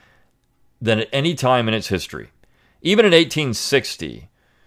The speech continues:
there was still a lot of commonality between Americans, North and South, uh, when, over things like religion. I mean, look, most Americans in eighteen sixty were practicing Christians. So you had that, that unity that you wouldn't have had,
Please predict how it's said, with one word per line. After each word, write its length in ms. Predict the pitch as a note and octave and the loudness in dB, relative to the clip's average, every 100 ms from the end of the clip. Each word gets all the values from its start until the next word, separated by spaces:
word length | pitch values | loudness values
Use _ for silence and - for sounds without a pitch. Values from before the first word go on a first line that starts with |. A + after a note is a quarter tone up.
| _ _ _ _ | _ _ _ _
there 80 | - | -14
was 100 | B2+ | -10
still 160 | - E3 | -2 2
a 0 | |
lot 200 | D#3+ C3 | 4 4
of 80 | |
commonality 600 | - C3+ C3 A#2+ C3 B2+ G#2 | 2 2 4 6 6 6 2
between 380 | F#2+ - G2+ | -2 -2 -2
Americans, 800 | F#2+ G2 F#2 E2 D#2+ C2 C#2 - - _ _ _ | 2 4 4 2 -4 -14 -16 -18 -18 _ _ _
North 320 | G2 G#2 G2 | 2 4 4
and 160 | F#2 F2 | 2 -6
South, 540 | - E2+ D2+ D2+ - _ _ _ _ | -2 0 0 -2 -8 _ _ _ _
uh, 280 | - F2 E2 | -2 0 2
when, 260 | E2 G#2+ G2+ | 0 -4 -2
over 220 | A#2+ G#2 | -2 -2
things 280 | G#2+ G#2 F2+ | 0 -2 2
like 240 | F#2 F2+ | 2 2
religion. 480 | - A#2+ D3 D#3 D2 - | 0 0 0 0 -8 -8
I 20 | |
mean, 220 | E2+ F2 - _ _ _ | -10 -10 -14 _ _ _
look, 260 | - - - _ _ _ _ _ _ _ | -4 -4 -6 _ _ _ _ _ _ _
most 320 | F#2+ C3 D3 | 2 4 4
Americans 460 | C#3 A#2+ A#2 A2+ G2+ | 4 6 6 2 -2
in 80 | G2+ | 0
eighteen 300 | G#2+ G#2+ G2 | -2 -4 -6
sixty 420 | F2+ E2 - G2 | -6 -6 -6 -6
were 240 | G#2 A2 | -2 -2
practicing 640 | G#2 F2 D#2+ G2+ - G#2+ | 0 -2 -2 -6 -4 -6
Christians. 580 | - C3 B2 - D2 C2 | 0 2 2 -4 -8 -10
So 200 | - A2+ | 0 2
you 220 | G#2+ A2+ | 2 0
had 440 | G#2+ - C3 D3 A2+ | -4 0 2 2 4
that, 360 | B2 A2 - _ _ _ _ - | 4 4 -2 _ _ _ _ 0
that 220 | B2 G#2 | 2 2
unity 640 | G2+ A#2+ E3+ D#3 - G#2+ | -2 0 0 0 -2 -4
that 200 | G2+ G#2 | -4 -4
you 100 | A#2 | -6
wouldn't 300 | G#2 A2+ C3+ | 0 4 4
have 80 | C3+ | 2
had, 440 | A2 G#2 G2+ G2 | 2 4 4 2